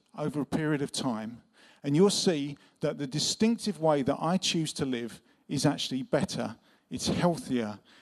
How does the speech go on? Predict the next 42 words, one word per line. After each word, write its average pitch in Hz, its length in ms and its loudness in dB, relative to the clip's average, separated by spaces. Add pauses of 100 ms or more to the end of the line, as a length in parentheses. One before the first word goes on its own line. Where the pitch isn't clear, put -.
it's 143 220 -4
a 135 40 0
better 170 360 0
way 147 260 0
of 123 140 -2
life 113 420 -2 (300)
than 123 180 2
the 127 80 6
way 113 380 2 (380)
that 131 220 2 (140)
you 151 240 4
choose 127 340 2
to - 120 -4
live." 98 280 -8 (1120)
And 160 160 6
as 208 300 6
you 220 160 10
live 165 180 6
in 143 140 4
your 135 120 6
neighborhood, 117 680 0 (760)
as 170 280 6
you 196 120 6
work 190 280 4
among 185 260 4
your 175 180 2
colleagues 117 680 -4 (720)
who 143 120 8
have 139 200 0
very, 170 400 4
very 165 260 0
different 165 400 -8
ways 139 300 -6
to 143 100 -14
approach - 460 -6
life, 110 360 4 (480)
and 123 140 4
you 139 80 8
do 180 220 6
that 143 200 2
over 123 260 0
months, 143 640 0